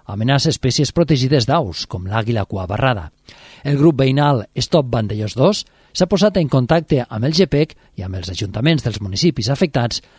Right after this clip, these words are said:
per coordinar-se i rebre suport institucional en la presentació de les al·legacions al tràmit de la ponència d'energies renovables, que estudia la viabilitat de l'emplaçament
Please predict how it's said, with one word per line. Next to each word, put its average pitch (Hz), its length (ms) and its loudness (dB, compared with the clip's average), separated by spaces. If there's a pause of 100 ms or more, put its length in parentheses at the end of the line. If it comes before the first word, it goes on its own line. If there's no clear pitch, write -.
(100)
per 180 220 2
coordinar-se 190 800 2
i 156 80 4
rebre 147 320 2
suport 135 400 2
institucional 127 720 0 (320)
en 123 160 -2
la 117 80 0
presentació 127 560 0
de 143 80 2
les 143 160 0
al·legacions 151 680 0
al 123 200 -2
tràmit 139 320 0
de 131 80 0
la 113 80 0
ponència 123 480 0
d'energies 117 560 0
renovables, 101 640 -2 (320)
que 135 100 -4
estudia 147 400 2
la 143 140 2
viabilitat 113 500 0
de 127 80 -2
l'emplaçament 123 600 0